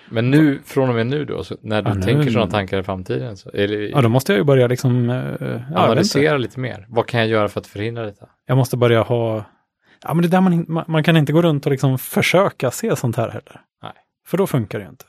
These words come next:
Speaker 2: Eller då kommer man liksom bara,
Speaker 1: <laughs>
Speaker 2: "Ja, ja, jo, jo. Det, det var, vad det jag sa." Eller det visste jag nog att något skit skulle hända här.
Speaker 1: Mm.
Speaker 2: Men, eh, ja, jag blev faktiskt lite så här, "Oj, vilket sammanträffande att jag tänkte på det."
Speaker 1: Vilket sammanträffande.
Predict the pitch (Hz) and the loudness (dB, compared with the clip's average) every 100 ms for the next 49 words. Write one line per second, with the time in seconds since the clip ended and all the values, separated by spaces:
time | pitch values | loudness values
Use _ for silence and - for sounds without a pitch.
0 | _ _ 135 143 160 - 170 156 139 123 | _ _ -4 0 2 2 4 4 4 2
1 | 123 107 98 - - - - - 95 139 | 2 2 0 -8 -18 -20 -10 -6 2 4
2 | 294 208 - 170 - 135 120 113 247 175 | 4 0 -2 -6 0 2 4 4 2 0
3 | - _ _ _ _ - 151 139 135 139 | -4 _ _ _ _ -6 0 2 2 0
4 | 147 123 127 131 196 202 196 151 - - | -2 2 4 4 0 0 0 -2 -6 -20
5 | - - - 143 127 135 233 - 233 196 | -20 -16 -6 -2 2 2 0 -4 -2 2
6 | 143 123 127 - 135 - - 170 127 - | 4 2 0 -2 -4 -4 -2 -2 -2 -2
7 | 147 143 131 113 117 98 87 85 - _ | 2 4 4 2 -2 -4 -8 -12 -20 _
8 | _ 135 143 147 147 143 147 143 147 139 | _ -2 2 4 2 2 -2 -6 -8 -10
9 | - 165 156 208 349 - 151 - 120 123 | -2 0 0 -2 -4 0 0 2 0 0
10 | 233 - _ _ - 147 147 143 131 - | -4 -6 _ _ -6 -4 0 -2 -2 -2
11 | 185 135 107 185 196 190 139 139 139 117 | 0 0 -2 -6 -4 -2 0 2 2 0
12 | 139 143 113 - 123 120 117 - 104 87 | 2 2 0 -4 -6 -4 -2 -2 -6 -8
13 | 104 - 101 | -12 -12 -16